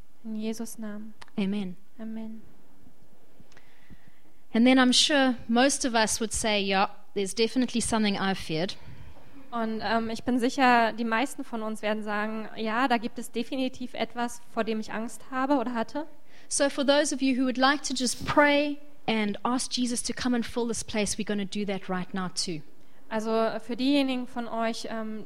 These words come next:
Speaker 1: die jetzt einfach gern beten möchten, dass Jesus kommt und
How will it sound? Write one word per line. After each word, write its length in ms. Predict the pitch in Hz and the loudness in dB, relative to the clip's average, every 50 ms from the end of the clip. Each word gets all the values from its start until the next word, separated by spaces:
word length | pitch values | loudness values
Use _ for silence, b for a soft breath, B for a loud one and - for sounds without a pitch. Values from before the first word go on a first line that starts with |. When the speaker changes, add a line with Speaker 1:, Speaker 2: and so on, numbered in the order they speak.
| 214 208 | -8 -8
Speaker 1:
die 280 | 233 226 226 226 226 208 | -8 -6 -6 -4 -6 -6
jetzt 280 | - - 226 220 - | -6 -6 -6 -6 -6
einfach 300 | - 220 214 240 220 - | -6 -8 -8 -8 -8 -8
gern 340 | - 220 214 208 220 214 - - - - 202 - | -6 -4 -4 -4 -4 -6 -8 -10 -10 -10 -8 -2
beten 260 | - 262 269 269 269 262 | 0 0 0 0 0 0
möchten, 340 | 254 254 262 - - 254 240 | 0 0 -2 -4 -6 -4 -2
dass 160 | 226 226 - | -2 -2 -2
Jesus 340 | 233 233 220 226 226 - - | -4 -4 -4 -4 -6 -8 -6
kommt 280 | - - 254 262 262 254 | -2 -2 0 0 -2 -4
und 260 | - 226 220 214 - | -6 -6 -6 -6 -8